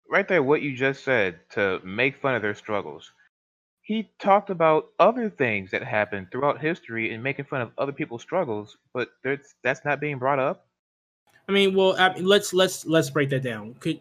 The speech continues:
Speaker 2: like, what, like, another example would be, like, I guess, making fun of what? Black
Speaker 1: Like,
Speaker 2: people
Speaker 1: the,
Speaker 2: or
Speaker 1: the, like, the,
Speaker 2: crackheads?
Speaker 1: the,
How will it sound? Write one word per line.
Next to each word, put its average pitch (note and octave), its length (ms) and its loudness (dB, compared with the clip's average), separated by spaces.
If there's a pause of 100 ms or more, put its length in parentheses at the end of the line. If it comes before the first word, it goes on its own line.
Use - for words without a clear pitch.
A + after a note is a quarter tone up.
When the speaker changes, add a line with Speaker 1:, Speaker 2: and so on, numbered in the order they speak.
Speaker 2:
like, C#3+ 360 -2
what, D#3+ 460 0 (220)
like, D3+ 220 -2
another E3+ 320 2
example C#3 560 -2
would B2 140 -8
be, C3 100 -2
like, B2 240 -4
I C3 80 -4
guess, C3 220 -2
making B2+ 280 -6
fun B2 180 -8
of A#2 180 -12
what? A#2 220 -14 (580)
Black B2+ 260 -8
Speaker 1:
Like, C3+ 140 2
Speaker 2:
people C#3+ 180 2
Speaker 1:
the, D3+ 60 4
Speaker 2:
or D3 40 0
Speaker 1:
the, D3 240 0
like, D3 180 4
the, C#3 180 2
Speaker 2:
crackheads? C#3+ 180 -16
Speaker 1:
the, D3+ 160 2